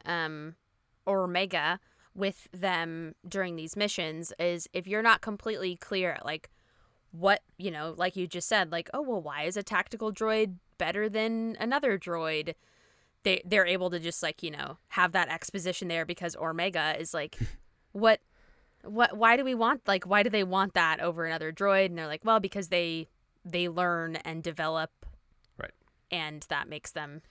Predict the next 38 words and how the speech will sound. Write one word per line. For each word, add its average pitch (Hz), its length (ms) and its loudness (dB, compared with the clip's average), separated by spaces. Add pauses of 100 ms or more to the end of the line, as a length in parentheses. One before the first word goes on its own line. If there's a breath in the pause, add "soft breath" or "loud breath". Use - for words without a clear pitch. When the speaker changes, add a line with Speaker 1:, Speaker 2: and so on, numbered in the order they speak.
Speaker 1:
very 160 280 -4
valuable 143 560 -6
and 151 120 -14
Speaker 2:
They 127 160 0
Speaker 1:
very 120 40 4
Speaker 2:
gave 135 140 8
us 127 80 2
Speaker 1:
scary." 127 160 4
Speaker 2:
a 120 40 4
nice 120 220 0
little 123 220 2
door. 104 460 4 (280)
Speaker 3:
Which, 214 320 0
y-, 156 120 -6
w-, 170 260 0
w-, 156 180 -4
yeah, 196 180 6
and 127 220 4
it, 139 140 2
it, 139 140 4
it 127 260 -2
begs 175 380 2
the, 127 240 0
the 113 80 -10
giant 127 400 4
question - 380 -2
of 98 60 -6
the 107 80 2
episode. 131 440 -2
This 110 180 -10
is 104 60 -12
skipping 98 400 -8
ahead, 110 340 -4
but 95 220 -4 (1200 soft breath)
knowing 147 560 4
that 117 200 0 (320)
these 120 280 -4
droids 113 680 0